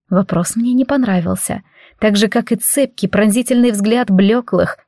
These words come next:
голубых глаз. «Об этом вам лучше спросить у него».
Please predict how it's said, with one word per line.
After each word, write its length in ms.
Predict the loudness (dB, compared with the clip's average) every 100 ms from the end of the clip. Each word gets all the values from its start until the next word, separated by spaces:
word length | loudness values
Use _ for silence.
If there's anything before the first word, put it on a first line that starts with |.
| -4
голубых 400 | 0 2 2 2
глаз. 460 | 2 2 0 -6 _ _ _ _ _ _ _ -4
«Об 240 | 2 4
этом 260 | 4 4 4
вам 260 | 4 4 4
лучше 320 | 2 2 -2
спросить 480 | 0 0 0 0 4
у 40 |
него». 400 | 4 6 4 2